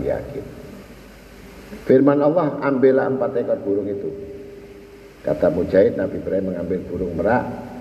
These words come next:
ayam jantan, burung merpati, dan burung gagak beda-beda. Ada yang menerangkan ayam hijau, gagak hitam, merpati putih, dan ayam jantan merah.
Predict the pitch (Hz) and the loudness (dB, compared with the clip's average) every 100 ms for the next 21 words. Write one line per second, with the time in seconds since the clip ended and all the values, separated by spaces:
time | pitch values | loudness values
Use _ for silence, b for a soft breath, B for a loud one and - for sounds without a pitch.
0 | - - 80 87 85 85 - - 117 117 | -14 -6 -2 -2 -2 -2 -2 0 0 0
1 | - 90 87 82 82 92 95 117 120 - | -2 -2 -2 -4 -2 -2 -2 0 0 0
2 | 87 78 95 87 85 82 - - - 90 | -2 0 -2 0 -2 0 -2 -2 -4 -2
3 | 87 85 71 - - - - - - - | -2 -4 -8 -10 -14 -16 -20 -20 -20 -20
4 | - - - - - - - - - - | -20 -20 -20 -20 -20 -20 -20 -20 -8 -2
5 | - 90 92 92 90 92 95 107 120 143 | 2 4 4 2 2 0 2 2 4 4
6 | 151 - - - - - - 64 85 - | 2 -4 -8 -12 -14 -14 -10 -4 -2 0
7 | 85 101 95 139 117 131 113 - - - | 0 0 2 6 6 4 0 -4 -4 -2
8 | - 110 123 120 120 120 - 78 - - | -2 -2 -2 -2 -2 -4 -4 -6 -6 -4
9 | 120 120 123 123 120 104 87 65 80 - | -4 -2 0 0 0 0 0 2 2 0
10 | - 65 - 58 67 - - - - | -2 -4 -4 -6 -4 -4 -6 -8 -14